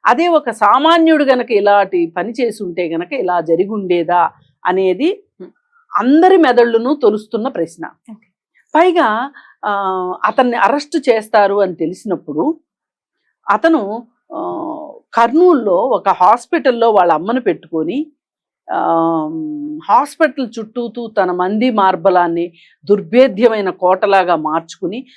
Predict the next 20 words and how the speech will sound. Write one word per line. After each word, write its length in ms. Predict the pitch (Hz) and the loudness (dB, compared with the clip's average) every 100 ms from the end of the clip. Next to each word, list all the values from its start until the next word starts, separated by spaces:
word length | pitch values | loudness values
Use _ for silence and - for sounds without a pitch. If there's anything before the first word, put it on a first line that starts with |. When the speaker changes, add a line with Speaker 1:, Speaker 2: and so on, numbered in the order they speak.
| - - | -10 2
Speaker 1:
ఆ 160 | 208 226 | 4 6
హాస్పిటల్లో 720 | 208 254 294 311 294 269 247 | 6 4 2 0 0 0 0
తను 260 | 220 185 165 | 0 -2 -2
కూర్చొని 680 | 196 208 - 202 190 311 - _ _ _ _ | -8 -10 -2 0 0 -4 -6 _ _ _ _
అక్కడ 300 | - - - 330 | -4 -2 2 2
గనక 640 | 285 294 330 349 330 - - | 2 -2 0 2 2 0 0
అవినాష్ 500 | 226 269 311 311 277 | 0 2 2 2 -2
రెడ్డిని 320 | 269 202 240 | -6 -4 -4
అరెస్ట్ 420 | 247 185 247 - 262 220 | 0 0 0 -4 -4 0
చేస్తే 340 | 196 196 208 | 0 0 -2
గనక 400 | 185 170 170 302 - _ _ - | 0 -2 -2 -2 -4 _ _ -4
శాంతి 460 | 233 226 330 370 | -2 0 0 0
భద్రతల 560 | 320 285 214 254 254 226 | 2 2 2 0 2 -2
సమస్య 460 | 220 190 233 233 | -2 -4 -4 -2
వస్తది. 580 | 190 185 - 180 277 359 _ _ _ _ _ _ _ _ _ _ _ _ _ _ _ _ _ - | -2 0 -2 0 0 -4 _ _ _ _ _ _ _ _ _ _ _ _ _ _ _ _ _ 0
ఈ 160 | 277 | 2
శాంతి 400 | 302 269 285 330 | 4 4 2 4
భద్రతల 540 | 320 320 294 254 277 247 | 4 4 4 2 0 0
సమస్యని 800 | 220 226 277 277 226 233 370 - _ _ - | -4 -2 -2 -2 -2 -2 -4 -6 _ _ -2
రాష్ట్రం 760 | 196 208 285 - 359 339 359 | 2 2 2 -2 -2 0 -2